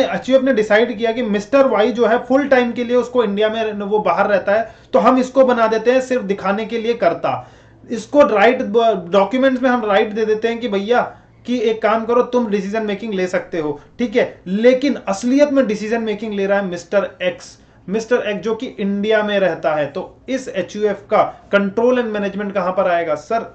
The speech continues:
actual control and management कौन ले रहा है? मिस्टर X ले रहा है जो कि India में है, तो यानी control and management आ गया India में, तो उसको बोल देंगे कि ये resident है।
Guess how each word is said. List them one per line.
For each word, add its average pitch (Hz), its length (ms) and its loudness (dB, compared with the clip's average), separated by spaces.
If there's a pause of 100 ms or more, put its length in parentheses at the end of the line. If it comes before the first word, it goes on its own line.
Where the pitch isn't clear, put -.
(100)
actual 254 540 0
control 208 420 -2
and 208 160 -4
management 190 320 -6
कौन 185 180 0
ले 180 80 0
रहा 165 120 0
है? 156 80 -8
मिस्टर 160 280 -4
X 202 160 -4
ले 208 80 -6
रहा 208 100 0
है 185 60 -6
जो 165 100 -6
कि 190 120 -10
India 180 360 -2
में 208 100 -6
है, 214 100 -6
तो 196 120 -10
यानी 175 200 -8
control 180 420 -6
and 190 140 -6
management 165 360 -6
आ 147 100 -4
गया 202 260 -4 (320)
India 165 360 0
में, 170 240 -4
तो 170 100 -6
उसको 156 260 -10
बोल 165 280 -6
देंगे 160 260 -8
कि 156 260 -12
ये 202 200 -6 (240)
resident 139 760 -4 (260)
है। 123 160 -10